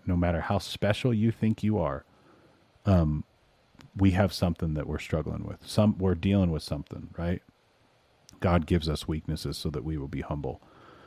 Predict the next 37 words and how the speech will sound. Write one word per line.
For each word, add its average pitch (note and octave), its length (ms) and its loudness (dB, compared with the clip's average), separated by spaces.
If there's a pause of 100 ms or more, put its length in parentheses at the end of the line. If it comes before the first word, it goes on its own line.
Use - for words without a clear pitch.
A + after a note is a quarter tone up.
(260)
And D#2+ 140 -2
so E2 400 4 (360)
my F2+ 360 2
hope F2+ 420 2
is D#2+ 160 -2
that D#2+ 160 -4
we E2+ 140 2
can D#2+ 260 -2
prepare F#2 460 -2
ourselves D#2+ 640 -4 (200)
both E2+ 240 2
physically E2+ 520 -2
and D#2 100 -4
spiritually D#2+ 500 -4
for D#2+ 180 -6
what's D2 260 -4
coming, D2 360 -4
and D2 140 -4
that D2+ 100 -4
we D#3+ 140 -4
can - 200 -6
s-, - 100 -12
try F2+ 260 0
to - 140 -6
stay E2 300 -2
together D2 760 -4 (560)
as E2 320 2
brothers F2 380 2
and D#2 100 -6
sisters D#2 440 -6
versus D#2 420 -6
separating D#2 720 -2
into D2+ 220 -4
all E2 200 -2
these D#2 200 -4
crazy D#2 460 -4
tribes - 640 -6